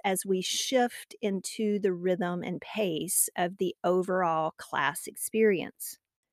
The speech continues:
The next area to consider when creating a learning environment that meets the needs of students is personalization.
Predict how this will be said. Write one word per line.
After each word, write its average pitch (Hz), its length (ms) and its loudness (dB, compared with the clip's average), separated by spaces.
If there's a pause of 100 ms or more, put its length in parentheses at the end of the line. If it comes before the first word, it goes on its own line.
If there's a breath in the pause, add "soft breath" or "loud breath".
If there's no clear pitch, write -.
(160)
The - 80 6
next 285 500 6
area 220 380 12
to 208 200 0
consider 185 560 2
when 170 200 -2
creating 208 600 6
a 180 240 2 (360)
learning 233 560 8
environment 175 600 2
that 175 200 0
meets 214 460 0
the 233 120 4
needs 180 380 2
of 175 100 0
students - 1000 0
is 190 240 0
personalization. 202 1500 0